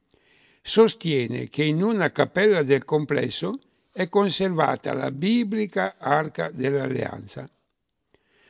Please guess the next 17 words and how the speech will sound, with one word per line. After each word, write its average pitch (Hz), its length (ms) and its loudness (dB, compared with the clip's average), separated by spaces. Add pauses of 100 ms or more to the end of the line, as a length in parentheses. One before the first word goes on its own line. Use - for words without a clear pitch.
(220)
Alla 175 240 2
sua 196 200 2
custodia 196 600 2
è 170 40 2
preposto 160 560 0
un 151 120 0
sacerdote 151 840 0
che 131 140 -2
rimane 139 480 2
legato 135 520 2
a 117 60 -4
questo 139 320 -2
incarico 147 720 -2 (340)
per 135 240 -2
tutta 151 320 0
la 147 120 6
vita, 113 380 -6